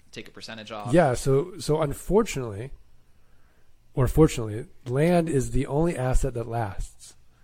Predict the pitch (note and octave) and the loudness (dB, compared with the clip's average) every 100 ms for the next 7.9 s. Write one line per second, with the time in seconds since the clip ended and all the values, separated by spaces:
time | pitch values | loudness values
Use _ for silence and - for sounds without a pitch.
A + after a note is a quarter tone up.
0 | - - - C#3 C3+ A2+ D3+ D3 E3 C#3+ | -20 -20 0 2 4 6 4 6 2 2
1 | C3 C#3+ D3 - G2+ - - - - - | -4 -2 -2 -4 -10 -12 -20 -20 -20 -20
2 | - - - - C3 B2+ D3+ B2 B2+ B2 | -20 -20 -20 -2 2 2 2 0 0 -2
3 | C#3+ F3 F3+ F#3+ - - - - _ - | 2 4 4 0 -12 -20 -20 -20 _ -20
4 | - - - _ D3+ - - C3+ F#3+ F#3 | -20 -20 -20 _ -18 -12 -6 4 2 4
5 | C#3 B2 - C3+ D#3 - G#2 G2 - - | 0 2 2 4 6 6 4 -4 -10 -20
6 | - - - B2+ D#3+ - B2 C#3 A#2+ A#2+ | -20 -20 -4 0 0 0 -4 -4 0 0
7 | A#2+ B2 B2+ A#2 G#2+ A2 - A#2+ | 0 2 2 2 -4 -4 -8 -12